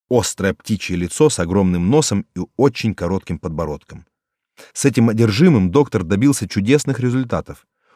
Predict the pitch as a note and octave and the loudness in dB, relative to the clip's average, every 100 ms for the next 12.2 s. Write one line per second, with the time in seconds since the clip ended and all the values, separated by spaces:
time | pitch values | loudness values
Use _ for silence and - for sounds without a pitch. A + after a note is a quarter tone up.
0 | _ A2+ A#2 A#2 C3 B2+ B2+ C#3 - - | _ 0 0 2 2 2 4 2 0 -2
1 | G#2 A#2 G2+ F#2+ F#2+ F2 F2+ C3+ C#3 B2 | 0 2 2 2 0 -2 0 0 -2 -6
2 | D#2 C#2+ - - _ _ _ _ _ _ | -6 -10 -16 -20 _ _ _ _ _ _
3 | _ _ - A#2 B2+ C#3+ A#2 A#2+ - B2 | _ _ -6 0 2 2 2 -4 -2 0
4 | A#2+ D3 G#2+ - F#2 - D#3+ E3+ - - | 0 2 2 0 -4 0 2 0 -4 -16
5 | _ _ - - F2 E2 E3 F#3 F3 - | _ _ -12 -8 -6 -2 2 2 2 -4
6 | D#3 - _ - F#2 - F#3 - C#3+ D3 | -10 -14 _ -12 -10 -2 0 0 -2 -2
7 | - G#2 - F2 A#2 F3 - - - D#2 | 0 -4 -2 -4 -2 -4 -6 -10 -12 -12
8 | C#2+ - - _ _ _ _ _ _ _ | -12 -14 -18 _ _ _ _ _ _ _
9 | _ _ _ _ _ - - A#3 F3+ A#2 | _ _ _ _ _ -6 4 6 6 2
10 | B2 C#3 D#3 F2 E2 _ - G2+ - B2+ | -2 0 0 0 -4 _ -4 -4 -2 0
11 | A2+ A2 G#2 F#2+ A2+ G#2 F#2+ F#2 - F#2 | 0 -2 -2 0 2 2 0 0 -4 -8
12 | - D2+ | -6 -8